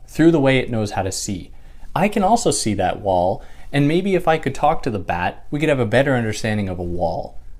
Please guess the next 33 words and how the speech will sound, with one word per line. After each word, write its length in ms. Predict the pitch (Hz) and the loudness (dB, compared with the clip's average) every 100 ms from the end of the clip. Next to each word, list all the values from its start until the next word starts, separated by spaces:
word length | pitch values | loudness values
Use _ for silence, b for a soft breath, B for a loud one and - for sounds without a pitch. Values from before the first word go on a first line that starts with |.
| - | -2
like, 140 | 113 | 0
to 100 | - | 2
know 160 | 117 117 | 2 2
what 400 | 107 117 - 131 | 4 4 4 -4
makes 200 | 110 110 | -2 -2
up 120 | 101 | -2
a 60 | 92 | -4
wall. 480 | 90 82 76 - b b b b | -2 -2 -2 -8 b b b b
My 120 | 104 | 2
relationship 1040 | 110 110 110 107 113 101 - - - - - | 4 4 4 2 -2 -4 -6 -12 0 0 0
to 180 | 113 104 | -2 0
it 100 | 98 | 0
is, 160 | 90 | -2
like, 160 | 92 87 | -4 -6
through 220 | - 95 | -4 -6
touch 560 | - - 180 - - - b b b - | -2 2 2 0 -14 -14 b b b 0
and 220 | 107 101 | 0 0
through 240 | - 95 | -4 -6
sight. 480 | - 151 214 - - - - - | -2 -2 0 -4 -8 -14 -16 -8
For 160 | - | -4
the 80 | 98 | -2
bat, 540 | 92 110 117 123 - - - - - | 0 2 4 2 -2 -16 -16 -14 -6
it 80 | 110 | -2
has 160 | 113 104 | 0 0
a 60 | |
relationship 680 | 101 104 110 - 117 - 107 | 0 2 0 -2 -6 -6 -6
with 120 | 101 | -6
the 80 | 101 | -4
wall 260 | 95 101 98 | 0 0 0
through 220 | - 92 | -4 -8
sound. 480 | - 123 151 151 - - | -4 0 0 0 -2 -2
I 60 | |
mean, 280 | 113 110 107 | 0 -2 -4